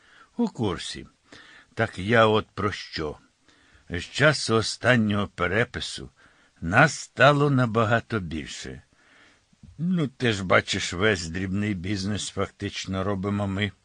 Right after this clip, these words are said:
Ринками керуємо також ми, хоч земля й належить місцевим. За великим рахунком, коли ми захочемо, можемо захопити владу в регіоні.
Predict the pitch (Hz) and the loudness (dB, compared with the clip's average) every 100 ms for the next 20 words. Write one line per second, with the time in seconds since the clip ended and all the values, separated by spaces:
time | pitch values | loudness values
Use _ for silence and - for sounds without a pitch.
0 | _ - - - _ - 101 139 135 - | _ -20 -20 -20 _ -4 4 4 4 0
1 | 87 80 80 80 95 107 117 117 107 104 | -8 -6 -6 -6 -2 2 2 2 0 -2
2 | - 98 - 117 107 113 120 110 - _ | -2 -2 0 0 2 2 2 0 -6 _
3 | _ - _ _ _ _ - - 180 104 | _ -20 _ _ _ _ -14 -6 -6 -4
4 | 98 95 101 101 95 98 107 95 101 95 | -4 2 2 2 0 0 0 0 -4 -4
5 | 92 - - 73 69 62 _ - - - | -4 -8 -8 -8 -10 -14 _ -20 -20 -20
6 | - _ 76 73 82 80 78 85 80 73 | -20 _ -10 -8 -6 -6 -6 -8 -6 -8
7 | - 80 85 - 78 78 76 78 78 80 | -8 -8 -8 -8 -12 -10 -10 -8 -8 -8
8 | 76 76 - 92 - 87 71 62 _ _ | -10 -10 -6 -6 -6 -8 -10 -12 _ _
9 | _ _ _ _ - 117 127 123 127 110 | _ _ _ _ -6 0 2 2 2 0
10 | 101 - 95 104 - 95 90 85 80 82 | -2 -4 -4 -4 -6 -6 -4 -4 -4 -6
11 | 80 73 76 78 73 76 | -8 -8 -8 -8 -8 -10